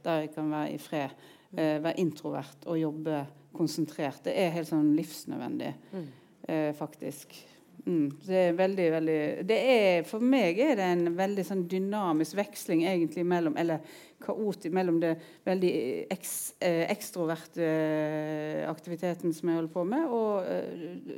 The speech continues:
Speaker 1: tilsvarende introverte. Altså, de er helt sånn, eh, der henter jeg energi, og der henter jeg ro,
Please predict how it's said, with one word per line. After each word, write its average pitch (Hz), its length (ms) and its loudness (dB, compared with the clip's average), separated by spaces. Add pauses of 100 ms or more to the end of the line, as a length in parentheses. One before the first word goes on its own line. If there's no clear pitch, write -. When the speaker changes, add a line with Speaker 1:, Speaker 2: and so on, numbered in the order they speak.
Speaker 1:
tilsvarende 156 640 0
introverte. 143 640 -2 (460)
Altså, 180 180 -2
de 180 140 2
er 165 60 2
helt 156 200 0
sånn, 147 400 -2
eh, - 800 -12 (260)
der 175 220 0
henter 156 260 0
jeg 156 140 2
energi, 156 420 0
og 160 120 -2
der 151 180 -2
henter 147 340 -6
jeg 143 240 -6
ro, 147 240 -2